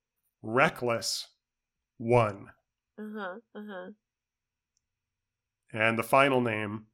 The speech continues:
Speaker 1: number eight, Sausage swiper.
Speaker 2: <laughs>
Speaker 1: Sausage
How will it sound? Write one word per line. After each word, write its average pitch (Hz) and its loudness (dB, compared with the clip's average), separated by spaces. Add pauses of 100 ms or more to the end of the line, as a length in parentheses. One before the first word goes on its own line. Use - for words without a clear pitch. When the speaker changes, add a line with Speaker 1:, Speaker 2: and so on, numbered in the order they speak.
Speaker 1:
number 123 6
eight, 113 2 (1600)
Sausage 143 6 (120)
swiper. 117 8 (640)
Speaker 2:
<laughs> 269 -10 (2500)
Speaker 1:
Sausage 131 6